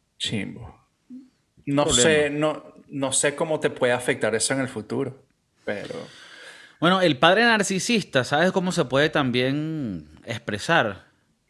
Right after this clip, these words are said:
Speaker 2: El síndrome de Munchausen.
Speaker 1: Down.
Speaker 2: No, es otro síndrome.
Speaker 1: Ah.
Speaker 2: Eh,
Speaker 1: Munchausen.
Speaker 2: el, el Mon-, el síndrome de Munchausen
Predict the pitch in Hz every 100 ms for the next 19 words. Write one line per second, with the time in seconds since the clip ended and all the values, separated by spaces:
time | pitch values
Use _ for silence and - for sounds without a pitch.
0 | - 147 135 - - 175 180 196 196 180
1 | 143 127 113 - _ - 117 139 208 170
2 | 131 127 107 90 82 76 _ - 139 131
3 | - - _ _ - _ _ _ _ 117
4 | 98 85 110 131 131 92 80 73 80 _
5 | _ _ - 117 - _ - - - _
6 | - - 110 113 110 110 107 104 104 120
7 | - 113 101 107 _ _ _ 120 120 120
8 | 131 120 127 160 139 127 135 135 170 165
9 | 135 131 160 156 156 131 123 131 147 143